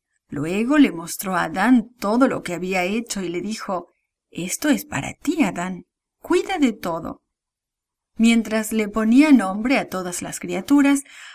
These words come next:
Adán se dio cuenta de que todos formaban parejas, excepto él. Ahora Dios estaba listo para terminar la última parte de su plan. Mientras Adán dormía,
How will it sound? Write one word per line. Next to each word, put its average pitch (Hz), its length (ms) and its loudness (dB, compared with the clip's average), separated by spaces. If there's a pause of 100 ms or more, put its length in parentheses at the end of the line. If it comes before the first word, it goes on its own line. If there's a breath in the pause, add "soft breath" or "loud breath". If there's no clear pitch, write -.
(120)
Adán 233 540 0
se 349 180 -2
dio 226 220 0
cuenta 180 460 -4
de 196 200 -4
que - 160 -8
todos 277 420 -2
formaban 180 520 -8
parejas, 202 640 -4
excepto - 600 -4
él. 143 320 -8 (880)
Ahora 208 480 2
Dios 190 340 -4
estaba 226 400 0
listo 180 500 -2 (380 loud breath)
para 220 200 0
terminar 240 580 2
la 247 240 2
última 277 560 0
parte 180 320 -4
de 190 140 -8
su 190 200 -10
plan. - 420 -10 (560)
Mientras 190 480 -6
Adán 247 380 4
dormía, 190 680 0